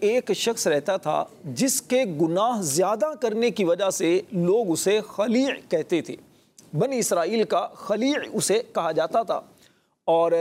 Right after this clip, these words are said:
دوسرا شخص بہت عبادت گزار، اللہ پاک کی عبادت کرنے والا، اللہ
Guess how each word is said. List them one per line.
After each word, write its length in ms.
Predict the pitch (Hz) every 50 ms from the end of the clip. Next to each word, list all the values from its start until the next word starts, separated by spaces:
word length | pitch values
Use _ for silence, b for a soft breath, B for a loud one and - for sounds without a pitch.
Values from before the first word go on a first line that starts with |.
| 165 160
دوسرا 460 | 139 131 220 285 285 - 285 320 302
شخص 340 | 233 - 277 226 - - 190 151 143
بہت 340 | 170 170 190 220 220 220 - -
عبادت 480 | 170 156 156 170 196 233 208 185 175
گزار، 240 | 208 190 208 202 208 - -
اللہ 200 | 196 160 160 - - -
پاک 280 | 156 139 147 143 -
کی 140 | - 190 185 - 220
عبادت 400 | 180 202 247 277 311 294 - -
کرنے 240 | 240 208 220 226
والا، 340 | 220 196 190 190 190 190 185 180 - -
اللہ 200 | - 170 165 170